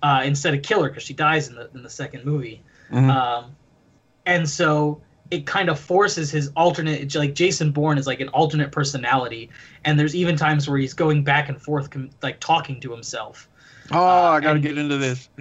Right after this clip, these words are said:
Speaker 1: so they kidnap his, they kidnap his wife, and it forces his Jason Bourne personality out, and he gets fucking pissed, of course, after he figures it all out. Uh, and then the third one, uh, takes place, he's, like, old, he's, like, forty or fifty,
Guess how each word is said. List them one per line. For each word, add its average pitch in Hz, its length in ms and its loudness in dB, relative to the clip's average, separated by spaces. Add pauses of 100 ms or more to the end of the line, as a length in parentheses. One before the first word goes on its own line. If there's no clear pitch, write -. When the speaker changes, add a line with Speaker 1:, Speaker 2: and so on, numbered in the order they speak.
(180)
Speaker 1:
so 175 220 2
they 160 140 0
kidnap 202 520 0
his, 160 280 -4
they 156 120 -2
kidnap 185 420 -4
his 156 140 -4
wife, 180 300 2
and 139 80 -4
it 131 120 -12
forces 165 520 -2
his 147 180 0
Jason 151 380 0
Bourne 160 280 0
personality 127 680 -2
out, 123 280 2
and 135 80 2
he 143 60 6
gets 139 220 -2
fucking 147 360 -2
pissed, 180 280 -4
of - 140 -10
course, 120 400 -10
after 135 260 -2
he 123 60 -6
figures 127 360 -2
it 123 80 -6
all 117 180 2
out. 123 320 2 (480)
Uh, 143 340 4
and 160 160 0
then 190 140 0
the 165 100 0
third 233 380 2
one, 139 360 -4 (440)
uh, 143 360 2 (300)
takes 175 260 -2
place, 160 420 -4
he's, 156 340 -4
like, 143 220 0
old, 143 260 2
he's, 131 120 -6
like, 143 140 -2
forty 185 360 2
or 147 60 4
fifty, 143 540 0